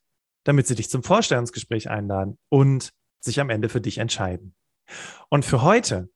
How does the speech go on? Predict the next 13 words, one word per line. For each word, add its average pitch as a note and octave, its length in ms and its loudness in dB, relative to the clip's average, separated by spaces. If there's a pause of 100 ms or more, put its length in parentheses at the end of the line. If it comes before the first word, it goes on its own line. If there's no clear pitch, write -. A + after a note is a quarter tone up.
(120)
haben C#3 160 4
wir C#3+ 60 4
den D3 100 4
Personalreferenten D3 1160 2
von C#3 160 -6
der C3 120 -2
Versicherung C#3 680 0 (260)
B C3+ 240 4
K D3+ 140 4
K B2+ 260 2
Pronova C#3 680 4
gewinnen F#2+ 380 -4
können. G2+ 260 -16